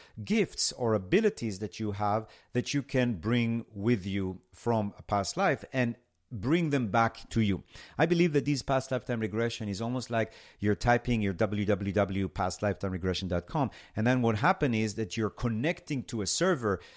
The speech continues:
in, uh, that's located at the one that has all the information about your previous lives,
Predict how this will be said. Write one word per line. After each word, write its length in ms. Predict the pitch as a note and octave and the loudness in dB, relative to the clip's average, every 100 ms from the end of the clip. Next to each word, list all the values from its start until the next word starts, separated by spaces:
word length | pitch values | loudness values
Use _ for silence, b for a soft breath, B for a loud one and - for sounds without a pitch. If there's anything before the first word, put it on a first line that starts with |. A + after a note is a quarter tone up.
| B | B
in, 240 | - C3 - - _ | 2 2 2 -10 _
uh, 80 | A2 - - - | -4 -4 -8 -6
that's 240 | F#2 - | -6 -4
located 380 | G2 C3+ A#2 G#2+ | 0 2 2 2
at 120 | G2 | 0
the 80 | G#2+ | 2
one 380 | F#2+ E3 A2 F2+ - | 4 4 2 -2 -2
that 140 | A2+ - | -2 2
has 340 | C#3 E3 C#3 | 6 6 4
all 120 | B2+ | 0
the 140 | G#2+ A2 | 0 -2
information 640 | F#2+ G2 F#2+ A2 - G2 | -2 -4 -2 -4 -4 -6
about 320 | F2 G2 - | -2 -2 -2
your 80 | F2+ | -8
previous 500 | - A2 F2+ F2 - | -4 -4 -2 -4 -2
lives, 280 | G#3+ D#3 | 0 -2